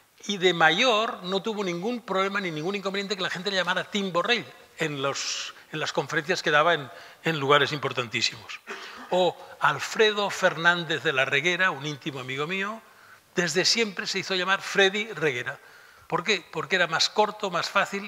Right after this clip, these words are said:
y la gente por Freddy lo conoce todo Barcelona. Por Alfredo Fernández de la Reguera seguramente no le conocería tanta gente. La compañía Accenture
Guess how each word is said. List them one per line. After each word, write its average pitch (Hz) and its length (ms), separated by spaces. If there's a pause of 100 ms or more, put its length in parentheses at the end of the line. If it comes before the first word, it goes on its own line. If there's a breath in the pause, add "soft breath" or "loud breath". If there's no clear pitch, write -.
y 185 280
la 143 100
gente 175 400 (180)
por 147 180
Freddy 196 520
lo 160 160
conoce 175 460 (760)
todo 190 200
Barcelona. 117 480 (440 loud breath)
Por 143 160
Alfredo 180 600
Fernández 156 520
de 143 80
la 143 100
Reguera 139 360 (360 loud breath)
seguramente 151 560
no 139 160
le 131 100
conocería 120 440
tanta 113 340
gente. - 320 (1040 loud breath)
La 175 80
compañía 202 500
Accenture 185 760